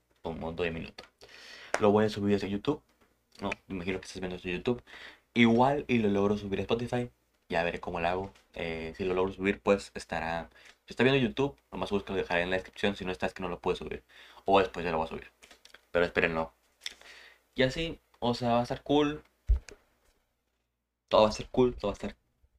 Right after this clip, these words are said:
chévere, ¿no? Chévere. Y eso, chavalos.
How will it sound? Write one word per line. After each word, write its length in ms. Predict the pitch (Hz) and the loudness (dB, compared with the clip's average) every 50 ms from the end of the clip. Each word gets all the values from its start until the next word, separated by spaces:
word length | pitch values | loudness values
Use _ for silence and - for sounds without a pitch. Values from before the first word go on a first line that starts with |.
| _ _ - - - _ _ - - - _ _ _ _ _ _ _ _ _ _ - | _ _ -18 -18 -18 _ _ -18 -18 -18 _ _ _ _ _ _ _ _ _ _ -8
chévere, 420 | - - 131 120 120 123 117 113 | -4 0 2 2 4 2 2 0
¿no? 180 | 110 120 127 - | -2 -4 -6 -8
Chévere. 460 | - - 120 113 113 120 127 143 - _ _ _ _ _ _ _ _ _ _ _ _ _ _ _ _ _ - | -6 -2 0 2 2 2 0 -6 -8 _ _ _ _ _ _ _ _ _ _ _ _ _ _ _ _ _ -6
Y 140 | 87 85 92 | -2 0 0
eso, 120 | 104 107 | 0 0
chavalos. 600 | 113 - 110 104 98 95 95 90 - - - - | 0 2 4 4 4 4 2 -4 -6 -10 -14 -16